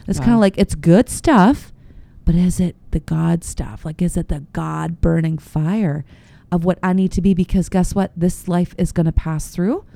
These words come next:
Speaker 1: and I'm accountable for it. I wanna spend it out for Jesus. I want my life to be lived as fully as I can on this side of heaven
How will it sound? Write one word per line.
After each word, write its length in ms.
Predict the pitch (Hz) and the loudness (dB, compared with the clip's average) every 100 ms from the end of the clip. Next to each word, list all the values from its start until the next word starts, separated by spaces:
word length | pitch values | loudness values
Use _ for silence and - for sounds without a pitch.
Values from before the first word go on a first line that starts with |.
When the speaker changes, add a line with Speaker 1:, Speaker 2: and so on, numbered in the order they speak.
| - - _ - - | -20 -20 _ -10 -2
Speaker 1:
and 100 | 175 | 0
I'm 120 | 170 | 0
accountable 460 | 165 170 185 214 233 | -2 -2 -2 -2 -4
for 180 | 190 | -4
it. 60 | 190 | -4
I 60 | 180 | -4
wanna 180 | 220 240 | -2 -4
spend 320 | - - 233 | -4 -6 -6
it 80 | 240 | -6
out 100 | - | -8
for 140 | - 196 | -8 -8
Jesus. 680 | - 254 262 - 226 - - - - - - - - | -6 -8 -8 -10 -10 -12 -20 -20 -20 -20 -20 -18 -10
I 160 | 254 | -8
want 260 | 277 269 277 | -6 -4 -2
my 120 | 240 | -2
life 320 | 220 220 254 - | 0 -2 -4 -6
to 100 | - | -4
be 120 | 247 | -2
lived 260 | 226 208 - | -2 -2 -2
as 120 | 214 | -4
fully 420 | - - 233 262 | -4 -4 -4 -4
as 100 | 277 | -4
I 80 | 254 | -4
can 260 | - 240 214 | -2 -2 2
on 220 | 196 185 | 2 2
this 160 | 240 | 2
side 180 | - 233 | 0 -2
of 80 | 226 | -4
heaven 300 | 175 170 247 | -2 -2 -2